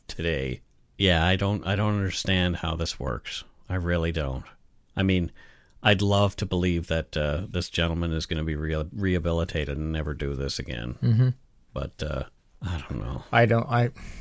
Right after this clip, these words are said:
Speaker 1: He's, he had convictions before. He
Speaker 2: Yeah.
Speaker 1: stole a, stole a car and, uh, you know,
Speaker 2: Yep.
Speaker 1: uh, let me see. Uh,
Speaker 2: He has a criminal history.
Speaker 1: Yeah, he has a criminal history, and it goes all the way back to what I could find was in Red Deer,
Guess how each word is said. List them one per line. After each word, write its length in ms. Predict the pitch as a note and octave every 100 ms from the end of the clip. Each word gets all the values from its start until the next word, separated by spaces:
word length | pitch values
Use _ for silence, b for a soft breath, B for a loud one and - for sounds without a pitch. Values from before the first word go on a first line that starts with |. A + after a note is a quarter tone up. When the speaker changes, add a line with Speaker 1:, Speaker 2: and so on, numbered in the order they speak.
| B B B B B B B B -
Speaker 1:
He's, 240 | C3+ C3+
he 240 | - A2+ C3
had 240 | F#3 F3+
convictions 500 | A2 G2+ G#2+ - F2
before. 480 | - - B2+ E2+ C#2+
He 80 | D#2+
Speaker 2:
Yeah. 60 | - F#2
Speaker 1:
stole 320 | F#2+ E2+ D#2+
a, 260 | C#2 - B1
stole 320 | - F#2 D#2+
a 40 |
car 540 | - E2+ E2+ F2 F2 F2
and, 240 | D#2 D2
uh, 260 | C#2+ C#2+ C#2+ - b b b b b -
you 100 | E2
know, 280 | A#1+ B1+ - - -
Speaker 2:
Yep. 240 | D#3+ D#3
Speaker 1:
uh, 160 | - - - -
let 160 | F#2 -
me 100 | -
see. 380 | - G#1 G1+ - - b b b b b b b b b b -
Uh, 400 | - - - - -
Speaker 2:
He 140 | F#3
has 280 | D3+ D3+ C3+
a 40 | A#2+
criminal 480 | - B2 G#2+ G2
history. 440 | G2 G#2 - - G#3
Speaker 1:
Yeah, 120 | G#3
he 100 | A#2
has 140 | C#3 A#2+
a 60 |
criminal 340 | - C#3 A#2 G2+
history, 340 | A#2+ - F#2+
and 80 | F2+
it 60 | G2
goes 180 | C3 C#3
all 140 | C3
the 80 | A#2+
way 180 | G2 G2+
back 400 | F2 E2+ F2 -
to 360 | - F#2 D#2 C2
what 260 | F#2 G2+ F#2+
I 140 | G2
could 160 | G#2 -
find 460 | - - D2 D2+
was 380 | D2 F#2 F2 F#2+ -
in 300 | F#2+ F#2 E2+
Red 280 | G#2+ D3+ G#2
Deer, 400 | F2 B1 F#2+